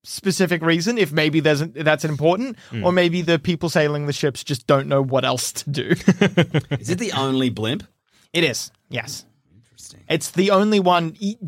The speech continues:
Speaker 1: definitely, you might have encountered cannons before, but you have not encountered this before. <laughs>
Speaker 2: How, how do you reckon we board this thing?
Speaker 1: If you look at the base, you can see there are many people, many gnomes, I should
Speaker 2: Right.
Speaker 1: say, specifically
Speaker 2: Of course
Speaker 1: milling
Speaker 2: there
Speaker 1: about,
Speaker 2: are.
Speaker 1: and quite obviously they're part of the ship.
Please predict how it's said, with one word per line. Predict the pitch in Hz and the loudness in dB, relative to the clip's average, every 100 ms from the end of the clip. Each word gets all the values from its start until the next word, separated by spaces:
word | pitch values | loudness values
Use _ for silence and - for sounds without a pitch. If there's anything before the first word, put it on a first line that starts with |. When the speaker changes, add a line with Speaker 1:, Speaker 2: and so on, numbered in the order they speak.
| 127 | 0
Speaker 1:
definitely, | 208 208 202 196 170 | 2 4 2 4 2
you | 156 | 2
might | 170 196 | 2 4
have | 208 | 4
encountered | 202 196 190 175 | 4 2 2 0
cannons | 143 170 196 226 190 | 0 0 0 -2 -2
before, | 226 233 247 | -2 2 2
but | 196 147 | 2 0
you | 143 | 0
have | 135 | 2
not | 135 131 147 | 2 4 4
encountered | 160 151 151 143 131 | 2 2 2 2 2
this | 127 - - | 0 -2 -8
before. | 110 - - 120 | -10 -10 -6 -4
<laughs> | - 95 | -4 -6
Speaker 2:
How, | - 302 131 | -6 -2 -2
how | 135 269 285 | 0 -2 -2
do | |
you | 294 | 0
reckon | 240 226 | 0 2
we | 220 | 0
board | 160 190 185 151 | 2 2 4 4
this | 127 113 - | 0 0 -6
thing? | 101 92 92 - | -10 -10 -12 -4
Speaker 1:
If | 247 247 | -2 2
you | 247 | 2
look | 208 208 | 4 2
at | 233 | 2
the | 165 | 2
base, | 165 143 | 0 0
you | 156 | -6
can | 143 | -4
see | 180 | -2
there | 160 151 | 2 2
are | |
many | 147 147 151 | 2 0 -2
people, | 151 143 139 139 | -4 -2 0 2
many | 208 165 | 2 4
gnomes, | 143 143 113 107 | 4 2 0 -6
I | 113 | -4
should | 143 | 2
Speaker 2:
Right. | 131 107 | 4 4
Speaker 1:
say, | 92 | 0
specifically | 135 156 143 143 127 | -2 -2 -2 -4 -4
Speaker 2:
Of | |
course | 135 | 0
Speaker 1:
milling | 143 139 | 2 2
Speaker 2:
there | 139 | 2
Speaker 1:
about, | 135 127 123 | 2 4 2
Speaker 2:
are. | 156 | 0
Speaker 1:
and | 156 | -2
quite | 175 160 | 2 4
obviously | 151 147 127 139 | 4 2 -2 -2
they're | 127 | -2
part | 120 - 131 127 - | -4 -2 0 0 -2
of | 127 | -4
the | 127 | -2
ship. | 151 143 | -2 -4